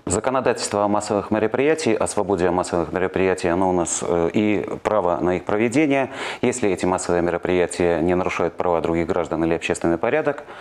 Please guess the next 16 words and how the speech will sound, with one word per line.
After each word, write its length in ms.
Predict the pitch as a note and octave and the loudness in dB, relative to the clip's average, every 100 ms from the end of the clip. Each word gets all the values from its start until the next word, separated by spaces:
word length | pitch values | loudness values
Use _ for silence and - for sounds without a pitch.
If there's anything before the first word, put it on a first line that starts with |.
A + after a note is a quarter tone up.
| - - - | -14 -12 -4
оно 180 | G2+ C#3 | -2 0
гарантируется 580 | C3 G#2+ G2+ G2 F2+ D#2 | 2 0 0 0 0 -2
государством. 600 | E2 D#2 C#2 B1 C2 B1+ _ - - - | -2 -2 -2 -4 -8 -10 _ -12 -8 -4
Эти 220 | - B2 B2+ | -2 0 0
положения 520 | A2 A2 G#2+ A2 G#2 | 0 2 2 2 2
закреплены 500 | F2+ - G2+ F#2+ F2+ | 0 -2 -2 0 0
в 60 | |
Конституции 520 | - E2+ A#2+ E3 D3+ C3+ | -2 -4 -2 -2 0 0
Республики 500 | B2+ A#2+ G#2+ G#2+ G2+ | 0 0 0 0 0
Беларусь 420 | G2 G#2 G#2+ - | 2 2 0 0
и 280 | A#2+ B2+ B2 | 2 4 2
в 100 | F#2 | 2
законе 380 | F#2+ G2+ G2 D#2+ | 0 0 2 2
о 20 | |
массовых 400 | D#2+ - D2+ - | 0 0 -2 0
мероприятиях. 600 | D2 - C2+ B1 - | -4 0 -2 -2 -8